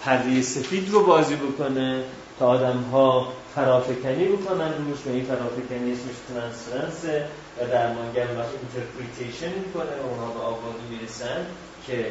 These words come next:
چی رو از کجا برداشتن به خودشون اینجا آوردن. برخلاف این که بنابراین در الگوی فرویدی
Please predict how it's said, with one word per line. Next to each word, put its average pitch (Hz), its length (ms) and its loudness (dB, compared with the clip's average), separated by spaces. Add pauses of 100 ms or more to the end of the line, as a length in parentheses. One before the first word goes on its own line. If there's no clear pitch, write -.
چی 156 260 -4
رو 151 80 0
از 127 280 -4
کجا 139 260 0
برداشتن 117 500 0
به 113 120 -6
خودشون 123 300 -8
اینجا 117 220 -4
آوردن. 113 600 -2 (500)
برخلاف 151 560 4
این 170 260 0
که 135 60 0
بنابراین 127 460 2
در 127 260 2
الگوی 143 420 0
فرویدی 127 500 0